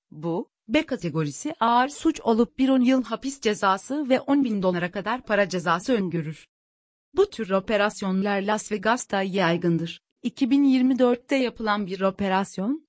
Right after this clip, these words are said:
benzer suçlamalarla on sekiz erkeğin tutuklanmasıyla sonuçlandı. Burada sıra dışı olan, bir şüphelinin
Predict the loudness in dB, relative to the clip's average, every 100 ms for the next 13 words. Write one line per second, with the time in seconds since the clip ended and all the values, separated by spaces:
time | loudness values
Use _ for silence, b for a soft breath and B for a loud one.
0 | _ -8 -6 -4 -6 -8 -8 -8 -6 2
1 | 4 4 2 0 0 0 0 0 0 0
2 | 0 0 0 0 0 2 2 -2 -8 -8
3 | -4 -2 -2 -4 -6 -4 -4 -2 -4 -4
4 | -4 -4 -6 -10 _ _ _ -2 2 4
5 | 2 0 -2 -2 -4 -6 -6 -4 -4 -4
6 | -8 -2 2 2 0 -2 2 6 8 6